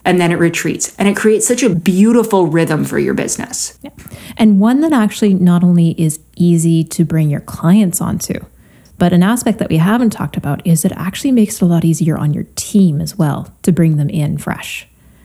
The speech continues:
Speaker 2: right? Any new hires, treating them to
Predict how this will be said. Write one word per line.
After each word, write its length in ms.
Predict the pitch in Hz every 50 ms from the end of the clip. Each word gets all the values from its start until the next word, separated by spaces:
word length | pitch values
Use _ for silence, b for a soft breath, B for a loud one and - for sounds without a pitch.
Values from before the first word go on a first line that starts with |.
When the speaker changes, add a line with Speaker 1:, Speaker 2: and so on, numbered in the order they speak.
| b b b b -
Speaker 2:
right? 220 | 208 151 165 - -
Any 260 | 202 208 214 214 202
new 220 | 190 190 180 175
hires, 560 | 160 - - 196 214 220 208 180 160 156 -
treating 420 | - - - 226 226 220 - 214 190
them 280 | 180 170 165 165 165
to 600 | - - - - - 175 170 165 160 156 151 -